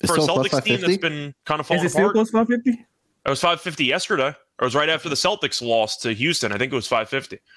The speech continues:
Speaker 3: Mm.
Speaker 1: Mm, may, you may have to get
Speaker 3: Yeah,
Speaker 1: down to
Speaker 3: I,
Speaker 1: it,
Speaker 3: I got a
Speaker 1: guys.
Speaker 3: lot of, I got a lot of Philly features, man. So
Speaker 2: Yeah,
Speaker 3: I'm,
Speaker 2: Delonte,
Speaker 3: I'm
Speaker 2: yeah,
Speaker 3: gonna be
Speaker 2: Delonte, I know you mentioned a couple weeks ago. I think it was, like,
Speaker 3: Yeah.
Speaker 2: eight fifty at the time.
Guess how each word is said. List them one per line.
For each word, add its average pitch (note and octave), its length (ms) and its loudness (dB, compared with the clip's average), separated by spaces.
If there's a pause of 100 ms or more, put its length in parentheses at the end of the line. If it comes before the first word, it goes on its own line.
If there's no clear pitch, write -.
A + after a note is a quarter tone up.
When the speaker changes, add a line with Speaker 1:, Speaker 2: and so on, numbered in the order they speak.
(460)
Speaker 3:
Mm. A3+ 260 2
Speaker 1:
Mm, C#3 720 -2
may, F2 180 0
you F#2+ 200 -2
may D3 180 0
have D3 180 0
to - 80 -12
get F#2 160 0
Speaker 3:
Yeah, F2 120 0
Speaker 1:
down A#2+ 100 0
to - 100 -6
Speaker 3:
I, D3 60 2
Speaker 1:
it, D3 80 0
Speaker 3:
I E3+ 80 2
got E3+ 140 0
a C#3 40 2
Speaker 1:
guys. C3 60 2
Speaker 3:
lot C3+ 180 2
of, B2 140 -2
I D#3 80 2
got D#3+ 140 0
a - 20 0
lot C3+ 160 2
of B2 100 -2
Philly B2 200 0
features, A2+ 500 0
man. A2+ 320 4
So D#3 80 0
Speaker 2:
Yeah, D#3+ 100 2
Speaker 3:
I'm, D3 60 -2
Speaker 2:
Delonte, D#3 380 2
Speaker 3:
I'm - 60 0
Speaker 2:
yeah, D#3 100 2 (100)
Speaker 3:
gonna C3 80 -2
be A#2 60 -2
Speaker 2:
Delonte, D3 280 2
I D3 40 0
know D3 80 0
you D3 120 0
mentioned C#3+ 320 -2
a A#2 40 -4
couple C3 260 -2
weeks C3 220 0
ago. B2 100 4
I A#2 60 2
think G3 180 -2
it A3+ 60 2
was, E3 100 2
like, B2+ 80 -2
Speaker 3:
Yeah. G2 80 0
Speaker 2:
eight C#3 140 -2
fifty G#2+ 340 -6
at - 80 -10
the - 60 -20
time. F#2+ 240 -8